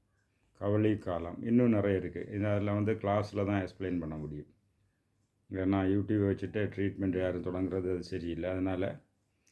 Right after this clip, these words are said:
கிளாஸ்ல தான் டீட்டெயிலாக சொல்ல முடியும். அப்போ இந்த இதெல்லாம் வந்து எக்ஸ்டர்னல் மே-, எனர்ஜி மேனிப்புலேஷன். வர்மா ஆசான் கொடுக்கக்கூடியதுக்கு பேர் எக்ஸ்டர்னல் எனர்ஜி மேனிப்புலேஷன். வர்மங்கள் இருக்குது ஆஸ்ட்ரல் பாடியில.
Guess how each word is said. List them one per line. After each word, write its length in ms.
கிளாஸ்ல 360
தான் 200
டீட்டெயிலாக 400
சொல்ல 220
முடியும். 320
அப்போ 320
இந்த 360
இதெல்லாம் 340
வந்து 120
எக்ஸ்டர்னல் 640
மே-, 300
எனர்ஜி 400
மேனிப்புலேஷன். 920
வர்மா 440
ஆசான் 380
கொடுக்கக்கூடியதுக்கு 840
பேர் 260
எக்ஸ்டர்னல் 600
எனர்ஜி 360
மேனிப்புலேஷன். 840
வர்மங்கள் 460
இருக்குது 500
ஆஸ்ட்ரல் 420
பாடியில. 380